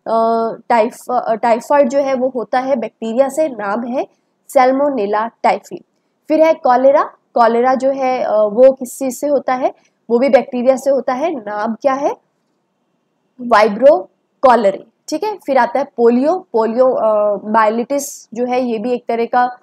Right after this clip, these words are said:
अ, डिजीज है, सबको पता है इसके बारे में। और पोलियो वायरस जो है, अ, उससे होता है ये। चलिए, नेक्स्ट क्वेश्चन क्या है? Which of the following is not a part of flower? अ, फ्लावर के बहुत बारी मैं पार्ट्स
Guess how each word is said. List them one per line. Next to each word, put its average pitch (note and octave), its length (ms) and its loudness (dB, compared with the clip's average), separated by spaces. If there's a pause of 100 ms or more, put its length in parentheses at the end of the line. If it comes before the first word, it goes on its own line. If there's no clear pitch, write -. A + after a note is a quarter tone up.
(280)
अ, G#3+ 60 -2
डिजीज A#3+ 500 -2
है, C#4 100 2
सबको C4+ 280 -6
पता B3 200 -2
है A#3+ 60 0
इसके A#3+ 180 -6
बारे A3+ 240 -2
में। C4 100 -2
और C#4+ 140 2
पोलियो A#3+ 460 2
वायरस G#3 440 -2
जो A#3 140 -6
है, A#3+ 160 -4 (440)
अ, A3 200 2
उससे C4+ 280 -2
होता G3+ 300 -2
है G3+ 160 -10
ये। - 160 -14 (2500)
चलिए, B3 280 4
नेक्स्ट A#3 320 -4
क्वेश्चन C#4+ 340 0
क्या C#4+ 140 2
है? C#4+ 280 -4 (400)
Which D4 220 -2
of D#4+ 80 6
the D#4 140 2
following D4+ 380 2
is C4 300 -4
not B3+ 140 -2
a D4+ 160 0 (120)
part B3 320 0
of C#4+ 140 0
flower? A#3+ 480 -4 (520)
अ, A3+ 180 0
फ्लावर C4 420 0
के D#4+ 200 -4
बहुत A#3 320 -2
बारी A#3+ 280 -2
मैं A#3+ 200 -2
पार्ट्स G#3 560 -6